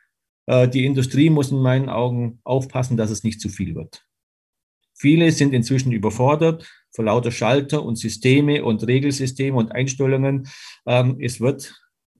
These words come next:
in meinen Augen ist es jetzt schon zu viel. Also muss ich dann schon sehr, sehr damit auseinandersetzen,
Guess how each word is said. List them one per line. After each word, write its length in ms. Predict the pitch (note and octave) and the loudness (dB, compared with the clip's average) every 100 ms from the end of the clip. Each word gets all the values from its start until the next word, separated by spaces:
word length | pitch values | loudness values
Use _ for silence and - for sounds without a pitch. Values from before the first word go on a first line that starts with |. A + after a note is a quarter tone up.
| _ _ _ G#4+ G4 | _ _ _ -14 -2
in 140 | A2+ | 0
meinen 260 | A2 A#2+ B2+ | 2 0 -2
Augen 280 | A#2 B2 | -2 -4
ist 140 | A#2+ A2+ | -4 -8
es 120 | G2+ | -4
jetzt 180 | C3+ - | -4 0
schon 160 | B2+ | -2
zu 140 | B2 G#2 | 0 -4
viel. 420 | - C#3 F#3 G#3 - _ _ | 0 2 2 0 -6 _ _
Also 180 | A2 G#2+ | -6 -2
muss 200 | B2+ C3 | -2 -2
ich 80 | B2+ | -2
dann 160 | A#2+ | -2
schon 180 | A2+ C3+ | -2 -2
sehr, 260 | - B2+ C#3 | 0 0 2
sehr 280 | C#3 C3 C3+ | 2 0 0
damit 380 | - A#2+ B2+ A#2+ | -4 -2 -2 -4
auseinandersetzen, 1000 | G#2+ A2+ C3+ D3 C3 C3+ C3 C#3+ C3+ | -4 -2 -2 -2 -2 -4 -4 -6 -6